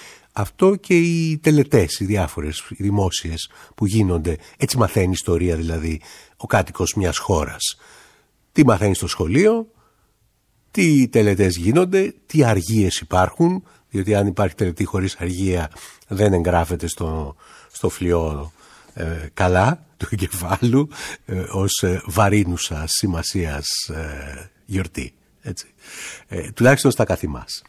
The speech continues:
έτσι. Είναι συνδυασμένα αυτά. Μιλώ για την αίσθηση, την κοινή δηλαδή, που υπάρχει γύρω από αυτά τα ζητήματα σε αυτές τις περιόδους.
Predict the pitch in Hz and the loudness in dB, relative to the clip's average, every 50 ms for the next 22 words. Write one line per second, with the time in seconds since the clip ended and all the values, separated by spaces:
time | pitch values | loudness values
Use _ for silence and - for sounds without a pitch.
0 | _ - - 87 - - - - 101 - - 120 104 107 101 101 92 92 95 90 | _ -18 -16 -16 -16 -14 -10 -8 -6 -2 -2 0 0 2 0 0 0 0 -2 -2
1 | 82 71 67 67 - - - - - _ _ - - - - - - - - - | -2 -4 -8 -10 -12 -12 -14 -14 -16 _ _ -20 -20 -20 -20 -20 -20 -20 -20 -20
2 | - - 92 87 90 104 113 110 113 107 104 98 95 98 107 95 - - - - | -12 -6 -2 0 4 4 4 4 4 2 0 0 0 0 0 0 -2 -6 -10 -12
3 | - - 95 82 82 90 90 98 98 90 73 76 71 67 - - 78 - - 90 | -12 -12 -10 -8 -6 -4 -2 -2 -2 -4 -4 -8 -12 -12 -14 -16 -16 -12 -10 -10
4 | 82 - - 95 92 78 - - 110 110 - _ _ - 104 104 101 98 - 92 | -10 -8 -6 -6 -6 -6 -8 -12 -12 -14 -14 _ _ -8 -6 -6 -6 -6 -8 -10
5 | - - - 98 87 98 85 76 73 - 107 107 123 143 143 139 117 - 98 92 | -12 -10 -10 -10 -8 -8 -10 -12 -10 -8 -6 -4 -4 -4 -4 -4 -6 -6 -8 -8
6 | - - 117 104 - - - 87 82 85 80 69 69 67 - - - - | -4 -4 -4 -4 -4 -6 -8 -6 -6 -6 -6 -6 -8 -10 -14 -20 -20 -20